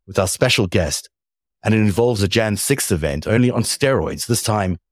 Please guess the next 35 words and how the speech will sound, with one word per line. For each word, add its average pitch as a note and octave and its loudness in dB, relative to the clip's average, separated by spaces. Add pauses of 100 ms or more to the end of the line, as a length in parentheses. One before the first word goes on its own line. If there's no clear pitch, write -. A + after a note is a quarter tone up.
(180)
insurrection F#2 0
leads A#2 2
to G2 -4
secession. F2+ -2 (240)
I'm A2+ 0
joined D#3+ 2
by A2+ 0
former D3 0
Assistant B2 -4
Attorney A2 -2
General G#2 -2
for - -8
New F#2 -2
York F#2+ 0
State, G2+ -4
Tristan - -6
Snell, F#2+ -4
whose F2+ -4
new A#2 0
book, - -6 (120)
Taking C#3 -2
Down A2 -2
Trump, - -4 (380)
Twelve A2+ -2
Rules A2 0
for F#2 -6
Prosecuting G2 -4
Donald F#2+ -2
Trump G#2 -4
by E2+ -6
Someone A2 -2
Who E2 -10
Did F2+ -4
It F2 -6
Successfully. G#2 -4